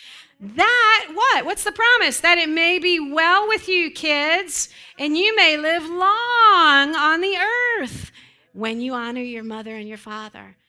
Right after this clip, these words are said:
when you obey your parents in the Lord." And so even that this is in the scripture indicates, parents, we have the right to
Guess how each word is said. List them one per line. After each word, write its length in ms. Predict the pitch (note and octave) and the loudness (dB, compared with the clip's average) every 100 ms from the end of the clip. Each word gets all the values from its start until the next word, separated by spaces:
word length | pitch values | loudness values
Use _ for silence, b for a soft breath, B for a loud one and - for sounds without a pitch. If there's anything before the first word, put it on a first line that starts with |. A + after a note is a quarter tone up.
| _ | _
when 220 | G#3+ A#3+ B3 | -10 -6 -6
you 160 | A#3+ | -6
obey 280 | A#3 G#3 A3 | -10 -10 -10
your 160 | A3 B3 | -10 -12
parents 400 | A3 G3+ G#3 F#3+ | -12 -12 -12 -14
in 100 | G3 | -16
the 80 | |
Lord." 440 | A3 E4 - A3 G#3 _ _ _ _ _ - | -20 -20 -20 -20 _ _ _ _ _ _ -12
And 200 | C#4 C4 | -8 -6
so 340 | D4+ C#4+ C4+ _ _ | -4 -6 -8 _ _
even 320 | F4+ G#4+ A4 | -6 -4 -4
that 120 | F4 C4+ | -6 -6
this 180 | E4+ | -8
is 120 | D4+ - | -8 -10
in 240 | C#4+ F4 | -10 -8
the 80 | D#4+ | -8
scripture 560 | - D4 A#4 - A3+ A3 | -8 -10 -10 -10 -12 -10
indicates, 560 | C4 D4 - B3+ A#3+ | -10 -10 -10 -12 -12
parents, 680 | - D4 G4 F#4+ E4 E4+ - B B B | -12 -10 -8 -6 -8 -8 -10 B B B
we 680 | F3+ C4 F4 F#4+ G#4 A4+ _ | -14 -8 -6 -4 -6 -10 _
have 640 | G#3 A#3 B3 A#3+ C#4+ C4+ | -14 -10 -6 -6 -8 -10
the 120 | A3 A#3+ | -14 -12
right 680 | G3+ B3+ A3 A3+ C#4 - b b b | -8 -8 -6 -8 -10 -18 b b b
to 840 | - - A#3+ G#3+ G#3 G#3+ A#3 E4 | -18 -12 -10 -10 -10 -10 -12 -12